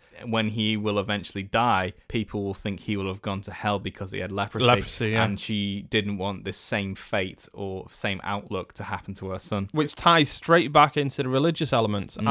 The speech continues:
Speaker 2: and the religious significance of him being the king of Jerusalem,
Speaker 1: Yeah.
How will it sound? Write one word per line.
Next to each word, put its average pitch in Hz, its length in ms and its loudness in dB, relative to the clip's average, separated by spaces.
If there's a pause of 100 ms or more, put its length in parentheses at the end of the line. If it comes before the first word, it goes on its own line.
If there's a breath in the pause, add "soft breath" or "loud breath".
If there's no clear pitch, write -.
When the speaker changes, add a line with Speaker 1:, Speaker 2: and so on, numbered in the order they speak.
Speaker 2:
and 120 260 4
the 131 440 10
religious 131 500 2
significance 127 800 -2
of 110 160 -2
him 139 200 2
being 123 380 4 (120)
the 127 100 8
king 131 340 0
of 113 140 -2
Jerusalem, 117 580 0
Speaker 1:
Yeah. 104 200 -4